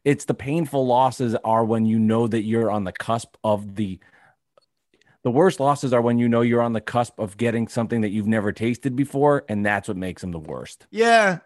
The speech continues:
Speaker 2: it, it, the, the only thing I'll say is that game seven,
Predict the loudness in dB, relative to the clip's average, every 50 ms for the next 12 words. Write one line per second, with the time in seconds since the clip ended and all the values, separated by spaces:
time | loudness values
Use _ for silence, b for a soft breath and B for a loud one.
0 | _ -2 -2 -2 -2 -4 -10 -12 -12 -12 -10 -10 -10 -8 -6 -2 -2 0 0 0
1 | 0 0 -2 -2 -4 -4 -4 -4 -4 -6 -6 -4 -2 0 2 2 2 0 -2 0
2 | 0 2 2 2 0 0 -2 0 0 -2 -2 -2 -2 -2 0 -2 -2 -4 -8 -14
3 | -16